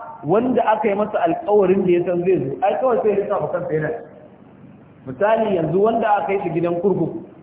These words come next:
aka yanke masa hukuncin kisa, ai me suke lissafa kansu? Matattu.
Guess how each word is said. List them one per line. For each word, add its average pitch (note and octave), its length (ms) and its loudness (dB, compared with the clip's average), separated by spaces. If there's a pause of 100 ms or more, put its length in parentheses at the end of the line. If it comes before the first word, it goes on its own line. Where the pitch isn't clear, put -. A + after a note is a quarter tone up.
(220)
aka G#3 220 0
yanke G3+ 400 0
masa F#3+ 160 -2
hukuncin F3 580 -2
kisa, F3+ 260 -2 (1300)
ai A3+ 340 0
me F#3+ 220 2
suke A3+ 180 0
lissafa G3+ 380 0
kansu? E3+ 300 -2 (440)
Matattu. D3 400 -6